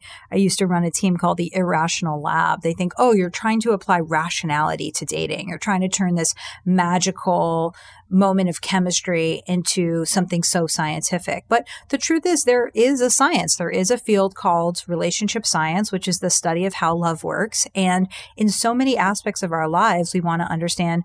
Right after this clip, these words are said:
nutrition science, exercise, and finance, and careers. Why would we not apply a scientific lens to this? Because it's such an important part of people's lives. And so what I try to do is not take the magic out of dating, but actually reframe the magic.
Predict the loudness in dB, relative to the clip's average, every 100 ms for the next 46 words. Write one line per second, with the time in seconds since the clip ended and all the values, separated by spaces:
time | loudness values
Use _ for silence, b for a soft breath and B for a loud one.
0 | B B -4 -2 0 0 0 0 0 -2
1 | -6 -10 B B -2 0 0 2 2 2
2 | 0 -2 -2 0 0 0 0 -2 -4 -4
3 | -2 2 2 2 2 4 2 0 0 2
4 | 4 2 0 -2 0 2 4 2 0 0
5 | 0 0 -2 -4 -4 -4 -4 0 0 0
6 | -2 -2 -2 -2 -2 -2 0 0 0 -2
7 | -4 -2 -4 -4 -4 -4 -4 -10 -6 -6
8 | -6 -6 -2 0 0 -4 -10 B B -4
9 | 2 2 4 4 2 0 0 0 0 -2
10 | 0 0 2 0 0 0 0 0 2 2
11 | 2 2 0 -2 -10 B B 2 4 2
12 | 2 2 4 2 0 B B 0 0 2
13 | 0 2 2 2 0 0 0 2 2 2
14 | 2 2 -2 -6